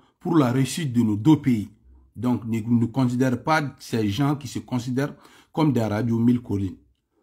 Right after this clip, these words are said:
Si jamais ça pète, ces vidéomans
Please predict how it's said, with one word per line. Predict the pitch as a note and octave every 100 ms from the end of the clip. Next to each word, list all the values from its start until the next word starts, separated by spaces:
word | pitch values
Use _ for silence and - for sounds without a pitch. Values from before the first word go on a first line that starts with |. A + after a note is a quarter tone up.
| _ _ _ _ _
Si | - G3 F3
jamais | B2+ C#3 C#3
ça | - G2+
pète, | - D3+ C3+ - - _ _ _ _ - - - -
ces | - - A2+
vidéomans | G#2 C#3+ D#3 D#3 E3